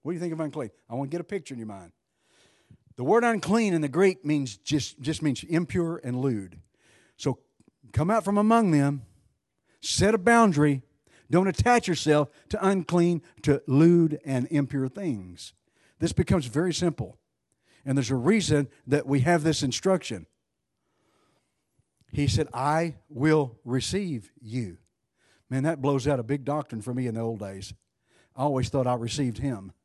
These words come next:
but I don't receive him. He receives me. There's a principle in this we have to understand. There's a reason the power of the Holy Ghost doesn't work in some people's lives.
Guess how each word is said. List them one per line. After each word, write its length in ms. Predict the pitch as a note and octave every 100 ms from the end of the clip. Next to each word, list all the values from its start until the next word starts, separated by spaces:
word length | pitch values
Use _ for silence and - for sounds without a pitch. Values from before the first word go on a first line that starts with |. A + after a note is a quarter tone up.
| _ _ _ _ _ _ _ _ _
but 160 | A#2+ B2+
I 80 | D3
don't 180 | C3+
receive 360 | B2+ A2 D#3 C3
him. 260 | A2+ E2+ F2 _ _ _ _ _ _
He 140 | C#3 D3
receives 440 | C3 - C#3 G2
me. 300 | B2+ A#2+ F2+ _ _ _ _ _ _ _ _ _ _ _ _ _
There's 180 | B2+ A2
a 40 |
principle 500 | - F#3 F3 C3 A#2+
in 60 | A#2
this 160 | A#2+ C3+
we 80 |
have 100 | A#2+
to 100 | -
understand. 520 | A2 A2 - C3+ A2 - - -
There's 180 | E3 D#3
a 40 | E3+
reason 400 | F#3+ D4+ B3+ A3
the 100 | F3+
power 220 | A#3 A3+
of 60 |
the 100 | F#3
Holy 260 | E3 A#3 A3
Ghost 300 | E3+ D#3 - - -
doesn't 300 | G3+ F3+ E3
work 200 | G#3 F3
in 120 | C#3+
some 180 | G3 F3
people's 300 | F#3+ D3+ C3+
lives. 480 | F3+ D#3 G#2 -